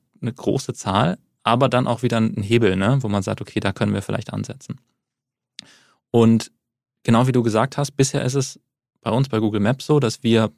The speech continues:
bei der Navigation mit dem Auto die schnellste Route eigentlich anzeigen. Ja, also wie komme ich eigentlich am, am, am schnellsten ins Ziel?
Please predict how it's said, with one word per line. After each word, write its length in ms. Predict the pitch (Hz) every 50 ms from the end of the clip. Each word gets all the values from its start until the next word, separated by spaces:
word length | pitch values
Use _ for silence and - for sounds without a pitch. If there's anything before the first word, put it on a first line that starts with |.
| _
bei 100 | - 113
der 140 | 104 101 98
Navigation 580 | 95 95 95 107 101 98 - - - 127 135 131
mit 100 | 113 -
dem 120 | - -
Auto 400 | - 101 123 131 - 147 151 151 151 - _ _ _ _ _ _ _ _ _
die 260 | - 113 113 113 110 -
schnellste 280 | - - 104 107 - -
Route 260 | 95 101 95 - 95
eigentlich 240 | - - - - -
anzeigen. 420 | - - - - - - 101 110 - _ -
Ja, 160 | 104 110 117
also 220 | 104 104 98 98
wie 120 | 98 110 117
komme 220 | - 110 104 101
ich 100 | 101 101
eigentlich 200 | 104 98 - -
am, 180 | 101 95 - - _ -
am, 280 | 110 98 104 104 - -
am 80 | - -
schnellsten 360 | - - 107 107 - - -
ins 180 | 104 - -
Ziel? 280 | - - 156 165 196 202